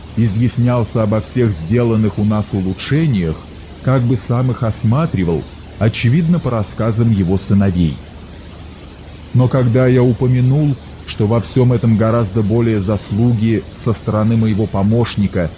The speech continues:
князя Адоевского, с архитектором Собольщиковым, которыми все главное сделано во время заграничной моей поездки, то он замял мои слова и, как бы не расслышав их,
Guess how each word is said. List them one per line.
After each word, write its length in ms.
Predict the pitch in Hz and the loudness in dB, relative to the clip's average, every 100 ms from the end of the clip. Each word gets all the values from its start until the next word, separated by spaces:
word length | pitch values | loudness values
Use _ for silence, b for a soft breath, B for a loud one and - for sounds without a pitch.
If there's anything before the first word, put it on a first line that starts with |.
| - - | -8 0
князя 480 | 104 107 92 95 | 2 2 2 0
Адоевского, 800 | 90 90 156 143 85 - 85 71 - - - - | 0 0 0 0 -4 -4 -4 -4 -8 -18 -18 -8
с 100 | - | -2
архитектором 840 | 104 - - 113 107 - 101 98 90 - | 0 0 0 0 0 0 0 0 -2 -6
Собольщиковым, 960 | - 104 87 110 175 - - 90 78 71 - - - - - - - - | -6 -2 0 0 -2 -2 -6 -4 -4 -6 -8 -14 -18 -18 -18 -18 -12 -2
которыми 460 | 117 127 123 123 | 0 2 2 2
все 240 | 117 - 123 | 0 0 0
главное 520 | 104 117 117 117 110 | 2 2 2 2 2
сделано 680 | 87 78 113 113 110 107 98 - - | 0 0 0 2 2 2 0 -4 -4
во 120 | 95 | -2
время 300 | 107 113 110 | 0 0 0
заграничной 720 | 98 110 110 117 120 - 107 | 0 -2 0 2 0 0 2
моей 280 | 95 95 98 | 4 4 2
поездки, 680 | 82 87 110 185 - - 147 - - - - - - - | 2 0 2 0 -2 -6 -6 -6 -12 -16 -16 -16 -16 -4
то 100 | 127 143 | 0 4
он 200 | 170 147 | 4 4
замял 480 | 156 160 156 110 | 2 2 4 4
мои 240 | 92 90 90 | 4 2 0
слова 560 | - 87 82 95 165 185 - - - - | -2 -4 -2 0 -2 -4 -10 -16 -10 -2
и, 100 | 123 | 0
как 200 | 123 117 | 0 2
бы 120 | 113 | 2
не 120 | 113 | 4
расслышав 680 | 110 113 - 175 202 - 170 | 4 2 0 0 0 0 0
их, 240 | 170 165 | 0 -2